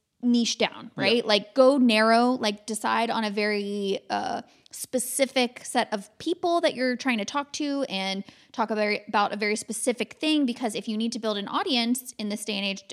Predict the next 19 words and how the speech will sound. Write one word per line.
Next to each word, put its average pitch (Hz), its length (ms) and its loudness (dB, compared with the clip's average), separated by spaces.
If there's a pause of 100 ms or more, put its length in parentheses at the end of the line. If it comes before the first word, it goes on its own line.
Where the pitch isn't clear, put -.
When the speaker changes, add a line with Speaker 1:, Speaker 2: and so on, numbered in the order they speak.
Speaker 1:
in 226 80 -2
order 208 140 -2
to 202 60 -6
stand 190 260 -2
out, 185 160 0
you 202 40 -10
kind 196 280 -6
of 196 80 -6
wanna 185 160 -4
go 185 440 -2
narrow 202 360 -2
and 107 80 -8
niche. - 240 -14 (480)
And 262 80 2
I 262 40 2
think 311 140 0
that's 330 160 -4
good 233 160 2
advice. - 420 -6